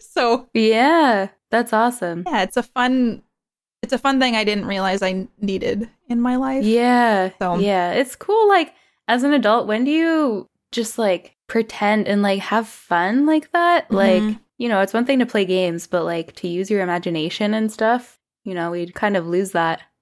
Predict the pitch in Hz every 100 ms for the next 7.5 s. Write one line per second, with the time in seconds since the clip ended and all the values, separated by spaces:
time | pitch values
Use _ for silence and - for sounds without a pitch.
0 | _ 254 247 - 277 262 220 226 226 -
1 | 262 269 294 302 269 202 208 214 208 202
2 | 190 196 196 196 _ _ _ - 202 185
3 | 185 - 196 180 175 214 262 - - -
4 | - - - - - - - 214 226 285
5 | 294 302 294 220 240 262 240 214 - _
6 | - 247 254 247 - 247 247 247 240 262
7 | 285 247 196 196